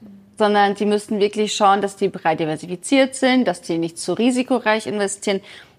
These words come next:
Deswegen setzen Frauen dann eben eher auf breit gestreute E T Fs, was am Ende des Tages eigentlich aber auch gut für sie ist.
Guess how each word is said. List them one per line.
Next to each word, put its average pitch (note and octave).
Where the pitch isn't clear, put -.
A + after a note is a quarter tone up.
Deswegen G#3
setzen G3
Frauen G3+
dann F3+
eben G3
eher -
auf -
breit F#3+
gestreute F3
E -
T -
Fs, -
was G#3+
am -
Ende G3+
des F#3+
Tages F#3+
eigentlich F#3+
aber C#3+
auch -
gut D#4+
für C#4+
sie B3
ist. A3